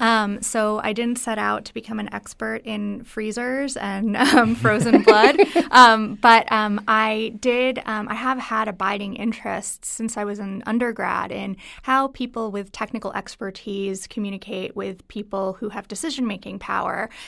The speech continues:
and that led me to work after college for, um, the C D, for actually a media relations firm that supported the C D C's, uh, um,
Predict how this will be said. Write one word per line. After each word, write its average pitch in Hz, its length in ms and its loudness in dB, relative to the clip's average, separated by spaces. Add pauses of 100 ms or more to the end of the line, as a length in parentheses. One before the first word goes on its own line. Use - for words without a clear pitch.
and 220 140 -4
that 247 140 -2
led 240 200 -4
me 233 220 -2
to 226 160 -10
work 208 260 -8
after 285 340 -6
college 190 540 -8
for, 202 580 -6
um, 196 360 -4
the 202 80 -8
C - 180 -4
D, 233 160 -4
for 233 400 -6 (260)
actually 269 300 -6
a - 80 -8
media 220 340 -4
relations 220 540 -6
firm 190 240 -10
that - 220 -10
supported 254 540 -6
the 196 80 -8
C 226 260 -8
D 202 160 -8
C's, 202 600 -6 (100)
uh, 208 260 -2
um, 190 400 -8